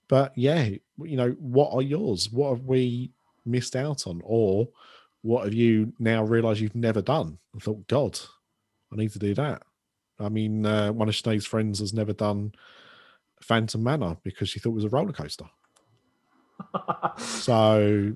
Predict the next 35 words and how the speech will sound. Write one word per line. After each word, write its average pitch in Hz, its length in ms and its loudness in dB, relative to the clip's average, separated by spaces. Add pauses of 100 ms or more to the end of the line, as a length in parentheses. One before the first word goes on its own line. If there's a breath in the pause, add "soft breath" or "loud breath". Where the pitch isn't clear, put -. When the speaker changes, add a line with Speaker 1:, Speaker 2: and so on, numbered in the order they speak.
(120)
Speaker 1:
you 135 160 -2
know, 107 240 0 (1120 soft breath)
uh, 123 60 -8
there 131 260 0
could 143 160 0
be 156 80 4
other 156 120 0
people 147 240 4
listening 139 260 0
to 127 60 -4
this 139 160 0
and 117 100 -2
thinking, 127 300 -2
"Oh, 156 220 -6
God, - 120 -2
Speaker 2:
Yeah. 131 60 0
Speaker 1:
it's 117 160 -4
not 170 160 2
a 131 40 2
roller 226 260 6
coaster." 415 340 2
I 330 200 -2 (180)
might, 156 320 -4
I 143 60 -4
might 165 160 -4
do 135 120 -2
that 135 140 -6
now. 78 200 -14 (140)
I 113 120 -12
don't 123 120 -10
know. 110 120 -10 (500 loud breath)
Speaker 2:
Yeah. 135 160 -16 (500 loud breath)
Speaker 1:
Um, 104 260 -2 (880)
but, 107 360 -2
uh, 101 340 0